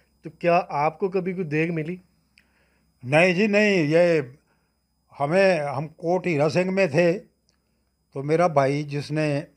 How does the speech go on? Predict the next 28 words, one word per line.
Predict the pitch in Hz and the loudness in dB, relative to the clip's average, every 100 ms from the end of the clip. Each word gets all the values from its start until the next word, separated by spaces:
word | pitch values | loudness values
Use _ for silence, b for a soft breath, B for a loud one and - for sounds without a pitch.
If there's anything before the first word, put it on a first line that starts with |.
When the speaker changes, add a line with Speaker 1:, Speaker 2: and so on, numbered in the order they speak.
| _ _ _ _ _ _ _ | _ _ _ _ _ _ _
Speaker 2:
उन्नीस | 147 160 160 | -6 -2 0
सौ | 165 | -2
पैंतीस | 165 147 139 175 170 | 0 -2 -2 -6 -4
में | 175 | -2
एफ़ए | 165 - 170 | -2 0 -2
किया | 160 156 143 | -2 0 0
था, | 113 131 107 - _ _ _ _ _ _ _ _ _ _ _ _ _ | 0 -6 -8 -12 _ _ _ _ _ _ _ _ _ _ _ _ _
तो | 143 139 135 156 _ _ _ - | -4 -2 -2 -6 _ _ _ -14
उसके | 143 - 175 | -14 -10 -10
कुछ | 170 180 | -6 -8
दिमाग | - 143 143 151 | -6 0 0 0
में | 165 175 | -2 -6
थोड़ा | 165 170 | -2 -2
सा | 147 | 0
खलल | 160 147 147 160 | -2 -2 -2 0
भी | 156 | -2
था, | 160 139 110 - _ _ _ _ _ _ _ _ _ _ _ - | -2 -2 -2 -8 _ _ _ _ _ _ _ _ _ _ _ -8
तो | 170 | -6
वो | 170 180 | -2 -2
सारा | - 139 165 | 2 2 2
दिन | 175 185 170 | 0 -2 -4
कस्सी | 151 - 143 - 180 | -8 -12 -12 -4 -2
उठाकर | 180 156 147 143 151 | -2 0 0 0 -2
ना | 165 139 107 b b b _ | 0 -2 -4 b b b _
जगह | 117 170 185 | -4 0 0
खोदता | 180 143 - 139 | 0 -4 -4 -6
रहता | 127 120 - 107 | -6 -8 -10 -18
था। | 123 - | -18 -20